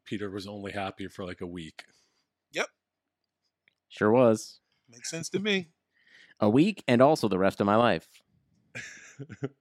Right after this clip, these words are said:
Speaker 2: It's like, I mean, I know we haven't had anybody. I know we signed Alicia Clark and then she got hurt the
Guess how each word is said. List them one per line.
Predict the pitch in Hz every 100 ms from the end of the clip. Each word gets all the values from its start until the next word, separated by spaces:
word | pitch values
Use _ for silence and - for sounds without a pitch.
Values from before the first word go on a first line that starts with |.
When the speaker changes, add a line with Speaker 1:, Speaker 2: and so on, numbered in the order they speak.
| _ _ -
Speaker 2:
It's | 214 -
like, | 226 220 196 143 _ _ _ _ _
I | 165 196
mean, | 196 190 180 185
I | 214
know | 240 220
we | 180
haven't | 139 123
had | 117 117
anybody. | 117 110 113 117 120
I | 170
know | 185 180 160 139
we | 135 127
signed | - 123 127 120
Alicia | 120 120 120
Clark | - 120 117 117
and | 113
then |
she | -
got | 120 110
hurt | - 120
the | 160